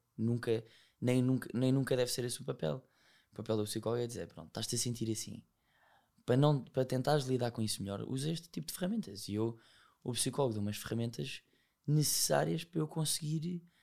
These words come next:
dar a volta à depressão. Há pessoas que não, há pessoas que a psicoterapia não funciona e há pessoas que psicólogos não funciona.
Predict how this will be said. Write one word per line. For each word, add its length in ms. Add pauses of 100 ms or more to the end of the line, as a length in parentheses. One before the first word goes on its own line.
(140)
dar 200
a 40
volta 720
à 100
depressão. 340
Há 100
pessoas 240
que 60
não, 300
há 100
pessoas 200
que 100
a 20
psicoterapia 520
não 100
funciona 520
e 120
há 40
pessoas 240
que 80 (480)
psicólogos 400
não 100
funciona. 540